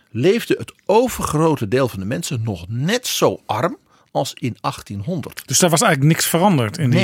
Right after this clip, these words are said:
Speaker 1: Nee.
Speaker 2: in die regio's in Azië, Afrika.
Speaker 1: Dus van achttienhonderd tot negentien vijfenzeventig was er nauwelijks iets verbeterd. Dus de mensen die zeggen, "Ja, maar we hebben toch zoveel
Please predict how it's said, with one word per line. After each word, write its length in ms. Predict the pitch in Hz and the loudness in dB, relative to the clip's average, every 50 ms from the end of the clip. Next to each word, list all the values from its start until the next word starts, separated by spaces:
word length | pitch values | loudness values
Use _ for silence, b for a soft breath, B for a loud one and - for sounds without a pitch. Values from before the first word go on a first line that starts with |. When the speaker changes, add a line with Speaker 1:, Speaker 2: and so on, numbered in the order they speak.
| 151 - 156 | 2 0 -2
Speaker 1:
Nee. 140 | 120 131 185 | -4 -2 -2
Speaker 2:
in 80 | 160 | 0
die 140 | 131 123 113 | 0 0 0
regio's 600 | 113 127 123 113 - 123 113 107 110 110 - - - | 2 2 2 0 0 -2 -4 -2 -2 -4 -4 -6 -6
in 100 | 139 139 | -4 -2
Azië, 260 | 156 135 117 113 127 | -2 -2 0 0 0
Afrika. 460 | 127 120 107 - - 110 - 113 107 | 0 0 -2 -2 -6 -6 -6 -4 -2
Speaker 1:
Dus 200 | 101 123 131 - | -2 -2 -2 -2
van 160 | - - 151 - | -2 -2 -2 -2
achttienhonderd 640 | - 240 226 - - 170 147 165 202 160 127 107 | -2 -4 -2 -2 0 0 2 2 0 -2 -4 -8
tot 80 | 107 123 | -8 -6
negentien 260 | 175 156 120 113 113 | -4 -4 -4 -4 -4
vijfenzeventig 800 | - - 135 107 104 - - - 156 180 180 196 208 240 - _ _ | -4 -2 -2 -2 -2 -4 -4 -4 -2 -2 -4 -4 -6 -8 -10 _ _
was 220 | - 139 139 - | -8 -6 -6 -6
er 80 | 113 95 - | -8 -6 -2
nauwelijks 760 | 120 120 123 135 143 175 202 226 240 233 202 208 196 - - - | -2 0 2 4 4 4 6 4 4 2 0 -2 -4 -6 -6 -6
iets 280 | - 185 175 - - 330 | -6 -6 -4 -6 -8 -10
verbeterd. 580 | - - - 139 165 208 190 123 - - - - B B B B B B B B B B B B | -10 -8 -8 -6 -4 -4 -4 -4 -6 -10 -12 -16 B B B B B B B B B B B B
Dus 140 | - 131 - | -6 -4 -2
de 100 | - 135 | 0 0
mensen 280 | 147 202 247 226 - 165 | 2 2 0 0 0 -2
die 80 | 139 | -2
zeggen, 200 | 123 131 117 117 | -2 -2 -2 -2
"Ja, 240 | 107 120 120 123 120 | -4 -4 -4 -4 -4
maar 120 | 117 120 | -4 -4
we 80 | 110 123 | -2 -2
hebben 180 | 127 135 123 120 | 0 0 -2 -4
toch 140 | 117 101 | -6 -6
zoveel 480 | - - 113 113 113 110 101 101 90 - | -4 -2 -2 -2 -4 -6 -6 -8 -8 -12